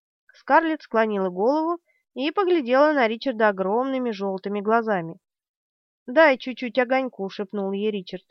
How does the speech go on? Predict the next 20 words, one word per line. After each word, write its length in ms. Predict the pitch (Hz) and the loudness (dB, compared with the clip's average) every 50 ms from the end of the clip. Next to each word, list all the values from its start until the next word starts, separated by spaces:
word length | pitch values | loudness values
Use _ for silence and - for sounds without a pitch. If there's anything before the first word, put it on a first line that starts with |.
| _ _ _ _ _ _ _ _ _ _ _ | _ _ _ _ _ _ _ _ _ _ _
«Только 420 | - 240 269 311 359 349 - 370 | 2 4 4 4 4 2 -2 -4
чтобы 360 | - - - 285 269 262 285 | -4 -2 -2 -2 0 0 -2
припугнуть. 760 | 277 302 294 294 - 330 302 269 254 226 220 208 - - _ _ _ _ _ _ | -2 -2 -4 -4 -4 -6 -6 -4 -4 -4 -6 -6 -10 -16 _ _ _ _ _ _
Не 160 | - 190 202 | -8 -4 -4
обижай 460 | 208 202 202 220 202 196 202 220 247 247 | -4 -2 -4 -4 -4 -2 0 0 0 0
её». 360 | 226 208 190 180 170 165 175 - _ _ _ _ _ _ _ _ _ _ _ _ _ _ - | -2 -4 -6 -6 -6 -8 -10 -14 _ _ _ _ _ _ _ _ _ _ _ _ _ _ -16
Дю 240 | 190 185 214 214 208 | -10 -8 -6 -6 -6
Шаю 440 | - 220 202 208 233 269 294 294 | -2 0 0 0 0 -2 -4 -6
с 120 | 277 - - | -6 -8 -8
визгом 520 | 226 208 226 269 320 285 240 226 233 226 - | -8 -4 -4 -4 -4 -2 -2 -2 -4 -2 -2
отскочила 600 | - 226 - - - 226 220 - 233 220 214 208 | -2 -4 -2 -2 -4 -4 -2 -2 -4 -2 -2 0
назад, 440 | 202 202 202 196 247 277 277 269 - | 0 0 0 2 2 2 2 0 0
когда 280 | - 208 208 202 208 | 0 -2 0 2 0
язык 380 | 208 214 208 202 220 214 - - | 0 0 0 -2 -4 -6 -6 -6
пламени 480 | - 226 233 262 294 285 277 277 269 247 | -2 0 2 2 2 0 -2 -4 -4 -4
выжег 400 | 208 202 226 226 208 214 208 _ | -4 -4 -4 -4 -4 -6 -8 _
траву 360 | - 208 202 196 190 214 233 - | -4 -2 -2 -2 -2 -4 -6 -6
у 120 | 226 214 | -6 -6
её 200 | 202 196 190 190 | -4 -4 -4 -4
ног. 340 | 196 190 170 165 - _ | -2 -4 -4 -6 -8 _